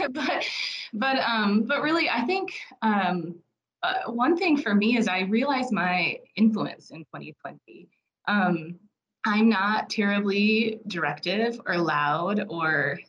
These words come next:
um, in your face as a person, uh, but it became more and more aware just through a number of occasions that, that people are listening to what I have to say. Um, and something about my steadiness and thoughtfulness, um,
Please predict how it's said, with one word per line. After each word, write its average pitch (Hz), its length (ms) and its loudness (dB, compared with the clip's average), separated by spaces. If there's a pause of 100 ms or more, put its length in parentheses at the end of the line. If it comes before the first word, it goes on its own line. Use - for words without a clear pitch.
(160)
um, 151 560 -2 (160)
in 190 160 0
your 180 120 0
face - 460 -4 (460)
as 202 140 0
a 190 80 0
person, 285 720 2
uh, 196 340 0
but 226 140 2
it 220 40 2
became 226 320 2
more 202 220 6
and 220 100 4
more 196 180 4
aware 180 680 0 (540)
just 226 180 -4
through 320 160 0
a 233 40 4
number 196 260 2
of 220 100 2
occasions 175 580 2
that, 156 360 -2
that 190 160 -6
people 220 260 -4
are 165 140 -4
listening 185 340 -6
to 202 80 -2
what 147 100 -4
I 147 60 -2
have 165 140 -6
to 156 80 -16
say. - 460 -8 (500)
Um, 170 320 -2
and 208 120 2
something 220 340 2
about 185 360 0
my 151 640 -2
steadiness 180 680 -2
and 151 220 -6
thoughtfulness, 165 1000 -4
um, 151 540 -2